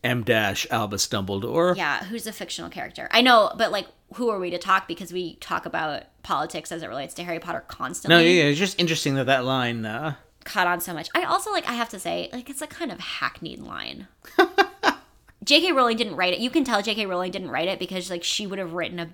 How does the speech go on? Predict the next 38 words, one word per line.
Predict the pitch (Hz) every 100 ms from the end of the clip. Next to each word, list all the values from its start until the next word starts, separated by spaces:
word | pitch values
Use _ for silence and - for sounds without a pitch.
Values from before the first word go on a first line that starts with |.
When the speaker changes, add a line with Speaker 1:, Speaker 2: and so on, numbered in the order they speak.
| _
Speaker 2:
better | - 165 170 165
line. | 160 156 190 294 339 339 _ _ _ _ _ _ _ _ _ _ -
I | 233
don't | 240 240 233
think | - 233
that's | 214 208
a | 208
particularly | - 220 - 226 - 214 185 226 262
<laughs> |
interesting | - 262 254 262 254 - 214
sentiment. | 214 - 202 185 - 180 - 180 - - _ _ - - - -
If | 208
you |
Speaker 1:
Yeah. | 262
Speaker 2:
only | 262 262
remember | 240 226 226
to | 220
turn | - 202
on | 202
the | 202
light, | 170 170 -
like, | 202
what | 185 208
does | 202
that | 185 -
mean? | 170 175 60 - - _ _ _ _ _ _
If | 208
you | 269
think | 277 277
about | 294 269
that, | 240 - - -
that, | 196 180 -
like, | 185 175 - _ _ _ _ _ _ -
bit | 208
of | 175
wisdom, | 170 180 247 269 294 294 - _ _
that, | 185 -
like, | 175 175